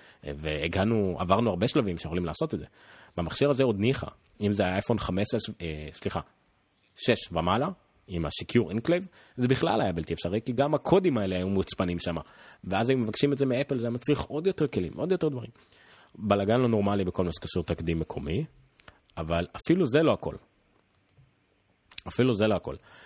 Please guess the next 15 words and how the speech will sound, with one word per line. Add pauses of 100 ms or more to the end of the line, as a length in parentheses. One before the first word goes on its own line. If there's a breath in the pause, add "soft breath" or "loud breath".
(160 loud breath)
כי
התקדים, (120)
אה,
הכי
חשוב,
ועוד
גם
פה
נעלמה
לי
תמונה
מעניינת,
אבל
לא
משנה,